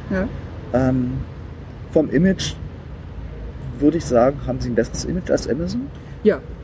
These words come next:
Speaker 1: ganz klar. Nee, ich meine so vom, vom, von der Bedienbarkeit der
Speaker 2: Ja,
Speaker 1: Internetseite
Speaker 2: ach so,
Speaker 1: her
Speaker 2: das
Speaker 1: nur
Speaker 2: davon.
Speaker 1: erstmal.
Speaker 2: Ja,
Speaker 1: Von,
Speaker 2: okay.
Speaker 1: also was da für Elemente drin sind, also
Speaker 2: Richtig, ja.
Speaker 1: wie, wie dieser, diese quasi E-Commerce-Oberfläche.
Speaker 2: Mhm.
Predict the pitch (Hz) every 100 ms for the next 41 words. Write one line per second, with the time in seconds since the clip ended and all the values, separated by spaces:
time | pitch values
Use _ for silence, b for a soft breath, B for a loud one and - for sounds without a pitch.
0 | - - - 151 - 175 160 185 185 185
1 | 190 185 196 180 208 185 - 202 190 185
2 | 226 226 202 214 190 190 - 131 - 170
3 | 185 170 - - - 175 143 - - 165
4 | 127 127 170 185 185 190 185 180 202 -
5 | 196 196 185 196 214 180 196 196 196 185
6 | 180 185 110 123 110 - 214 190 180 220
7 | 208 202 196 190 180 202 185 175 - 180
8 | 185 190 - - - 247 233 233 196 190
9 | 196 190 190 - 170 180 151 - - -
10 | - - 160